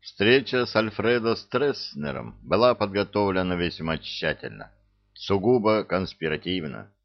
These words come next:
лично Шольцем и Пабло Суаресом, Паулем Сирсом, связным ветерана С С Зандтштенте, который уже с середины тридцатых годов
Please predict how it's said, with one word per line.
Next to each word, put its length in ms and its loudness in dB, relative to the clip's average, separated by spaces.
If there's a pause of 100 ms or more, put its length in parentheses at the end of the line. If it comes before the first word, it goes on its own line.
(220)
лично 680 -2
Шольцем 720 0
и 160 -2
Пабло 600 2
Суаресом, 760 -2 (640)
Паулем 640 4
Сирсом, 760 -6 (800)
связным 540 0
ветерана 540 2
С 340 0
С 340 -2
Зандтштенте, 1300 -2 (560)
который 440 2
уже 280 0
с 60 -10
середины 580 0
тридцатых 680 -2
годов 380 -2